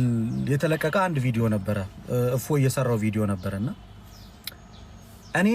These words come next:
አረብ ሀገር ያሉ እህቶቼን እውነቱን ለመናገር አልተናገርኩኝም። አረብ ሀገር ያሉ እህቶቼን እኔ አልተናገርኩም። ፍጹምም ልናገራቸውም አልችልም።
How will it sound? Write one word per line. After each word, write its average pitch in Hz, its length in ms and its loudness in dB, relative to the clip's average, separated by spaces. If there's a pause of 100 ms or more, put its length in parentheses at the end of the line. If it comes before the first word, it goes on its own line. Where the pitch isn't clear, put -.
አረብ 170 220 4
ሀገር 170 200 6
ያሉ 165 280 4 (920)
እህቶቼን 170 560 4
እውነቱን 139 360 2
ለመናገር 127 460 4
አልተናገርኩኝም። 101 800 0 (1300)
አረብ 123 320 4
ሀገር 143 320 4
ያሉ 123 320 4 (140)
እህቶቼን 135 520 4
እኔ 143 140 4
አልተናገርኩም። 110 680 0 (1300)
ፍጹምም 190 440 2
ልናገራቸውም 147 720 2
አልችልም። 101 380 0